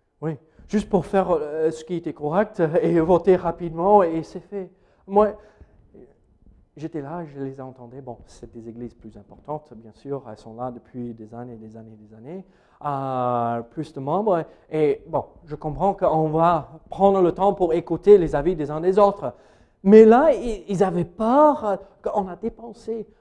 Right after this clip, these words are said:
euh, deux euros pour, euh, des craies pour que les enfants jouent dans la crèche. <laughs> Des méchants propos, hein ?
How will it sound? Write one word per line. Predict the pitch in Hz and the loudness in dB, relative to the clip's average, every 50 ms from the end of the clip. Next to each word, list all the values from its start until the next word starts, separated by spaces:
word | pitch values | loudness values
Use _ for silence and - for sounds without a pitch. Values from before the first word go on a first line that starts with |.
| _ - | _ -10
euh, | 170 175 175 175 170 170 170 170 165 - - | -10 -8 -6 -6 -6 -4 -4 -4 -6 -6 0
deux | 160 180 226 233 196 | 2 4 4 4 4
euros | 196 175 - 208 208 208 | 2 2 4 4 4 4
pour, | 208 - 202 190 190 185 190 | 4 6 6 6 6 4 0
euh, | 170 147 160 165 | -4 -4 -2 -2
des | 165 160 | -2 -4
craies | 160 - - - 208 208 | -4 -4 -2 0 0 0
pour | 208 - - 190 185 185 185 - 180 135 - - | 0 2 4 4 4 4 4 0 -8 -10 -8 -4
que | - 175 | -4 -2
les | 165 156 156 | -2 -2 -4
enfants | 160 151 - - 196 180 160 | -6 -8 -8 -8 -8 -8 -6
jouent | 147 156 202 190 202 - - - | -2 0 0 0 0 -2 -8 -10
dans | 151 151 | -8 -8
la | 156 160 | -8 -10
crèche. | - - 170 156 - - - - _ _ _ _ _ _ _ _ _ _ _ _ _ _ _ _ _ _ _ _ _ _ _ _ _ _ _ _ _ _ _ _ _ _ _ _ _ _ _ _ _ _ _ _ _ _ _ _ _ _ _ _ _ _ _ _ _ _ _ _ _ _ _ _ _ _ _ _ _ _ - - - - - - _ _ _ - - | -12 -12 -14 -14 -14 -16 -20 -20 _ _ _ _ _ _ _ _ _ _ _ _ _ _ _ _ _ _ _ _ _ _ _ _ _ _ _ _ _ _ _ _ _ _ _ _ _ _ _ _ _ _ _ _ _ _ _ _ _ _ _ _ _ _ _ _ _ _ _ _ _ _ _ _ _ _ _ _ _ _ -20 -20 -20 -20 -20 -20 _ _ _ -20 -20
<laughs> | - - - _ _ _ _ _ _ _ _ _ _ _ - - - - | -20 -20 -20 _ _ _ _ _ _ _ _ _ _ _ -20 -18 -12 -10
Des | 185 131 123 | -10 -8 -8
méchants | 113 143 185 - - - 143 131 | -8 -10 -10 -10 -12 -16 -16 -10
propos, | - 143 151 - - 147 120 104 | -6 -6 -6 -4 -2 -4 -4 -2
hein ? | 117 131 180 - | -4 -6 -6 -8